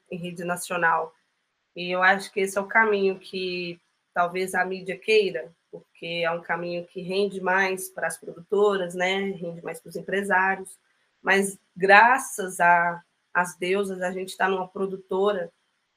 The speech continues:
aonde a gente exige muito ser ouvida, né, Paige? A gente sempre impõe nossas opiniões, o que a gente tem a dizer a respeito de várias,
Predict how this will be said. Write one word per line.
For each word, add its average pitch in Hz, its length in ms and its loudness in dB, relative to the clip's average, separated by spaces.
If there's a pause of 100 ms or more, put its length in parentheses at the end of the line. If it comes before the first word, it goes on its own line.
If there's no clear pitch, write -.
(180)
aonde 180 460 2
a 180 60 -2
gente 190 380 -6
exige 208 440 2
muito 233 280 0
ser 220 200 0
ouvida, 196 580 -2
né, 175 300 2
Paige? 156 440 -12 (600)
A 165 80 -8
gente 190 540 -2
sempre 202 440 -4
impõe 214 600 4
nossas - 800 -2
opiniões, 190 1120 0 (260)
o 180 80 -10
que 180 80 -10
a 196 60 -2
gente 185 320 -6
tem 180 200 -2
a 180 40 -2
dizer 170 420 -4
a 185 40 0
respeito 175 600 -6
de 170 80 -8
várias, 185 680 2